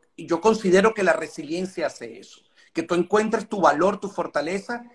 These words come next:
y si logras aprenderlo, y logras aprender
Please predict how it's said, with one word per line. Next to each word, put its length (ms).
y 80
si 160
logras 320
aprenderlo, 840
y 120
logras 320
aprender 480